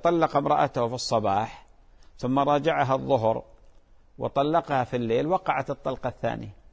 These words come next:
يعني رجل طلق امرأته الصباح طلقة رجعية، ثم راجعها على صلاة الظهر،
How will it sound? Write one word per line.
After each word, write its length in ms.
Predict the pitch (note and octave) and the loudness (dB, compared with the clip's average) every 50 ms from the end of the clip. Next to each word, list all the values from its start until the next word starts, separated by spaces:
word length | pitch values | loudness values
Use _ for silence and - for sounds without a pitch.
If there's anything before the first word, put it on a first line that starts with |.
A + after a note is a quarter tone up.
| - - - - - - | -20 -20 -20 -20 -14 -10
يعني 220 | - A2 A#2+ C#3+ | -8 -4 0 0
رجل 240 | D#3+ E3 D#3 D3+ C3+ | 2 2 2 0 0
طلق 400 | - E3 E3 E3 D#3 D3 - C#3 | 0 -2 -2 0 0 -2 -2 -2
امرأته 680 | C#3 C#3+ C#3+ C#3+ D3+ D#3+ - - D3 C3+ D3+ E3+ - - - - - - - - - - - - - - - - - - | -4 -2 0 2 2 2 0 0 0 0 0 -2 -4 -6 -10 -20 -20 -20 -20 -20 -20 -20 -20 -20 -20 -20 -20 -14 -8 -6
الصباح 580 | D3+ - - - D3 D3 D3 C#3+ C#3+ D3+ D3 - | -6 -4 -2 0 0 4 4 4 4 4 2 0
طلقة 340 | - - D#3 D3+ - C#3+ C3+ | 0 -2 -2 0 0 0 2
رجعية، 500 | C3+ B2+ A2+ A#2 G#2+ G#2 E2+ D#2+ E2+ - - - - _ - - - - | 2 2 0 0 -2 -4 -4 -6 -10 -16 -20 -20 -20 _ -20 -20 -18 -10
ثم 200 | - C3 C#3 D3 | -8 -4 0 2
راجعها 560 | D3+ D3+ D3 C#3 D3 E3 D#3 C#3+ C#3+ D3+ D3+ | 4 4 4 2 2 -2 -2 -2 0 0 0
على 280 | D3 C#3+ D3 D3+ C#3+ | 0 0 0 0 -2
صلاة 320 | C#3 - D3 D3 D3 C3+ - - | -2 -2 0 0 0 0 0 -2
الظهر، 360 | C3 A#2+ C3 B2 G2 F2+ E2 | -6 -4 -2 -4 -4 -4 -6